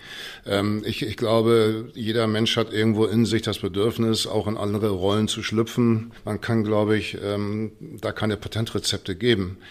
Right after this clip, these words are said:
Also ich kann nur empfehlen, dass man, äh, vorurteilsfrei, ähm, auch dem Thema Domina oder S M begegnet. Ich meine, es gibt ja auch schon Filme darüber, äh, oder auch Bücher, bekannte. Und, ähm, es ist schon,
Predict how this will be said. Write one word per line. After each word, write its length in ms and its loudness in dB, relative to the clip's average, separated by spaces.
Also 200 -2
ich 220 -2
kann 160 2
nur 320 4
empfehlen, 580 4
dass 220 0
man, 320 2
äh, 260 0
vorurteilsfrei, 1300 4
ähm, 460 -2
auch 180 -4
dem 180 -2
Thema 340 0
Domina 460 2
oder 300 0
S 160 -2
M 220 0
begegnet. 520 0
Ich 160 -6
meine, 160 2
es 100 -2
gibt 160 -6
ja 100 0
auch 120 0
schon 180 -4
Filme 360 4
darüber, 720 2
äh, 280 -2
oder 220 -2
auch 140 -2
Bücher, 600 2
bekannte. 560 0
Und, 340 -4
ähm, 360 -2
es 100 -6
ist 160 -2
schon, 520 6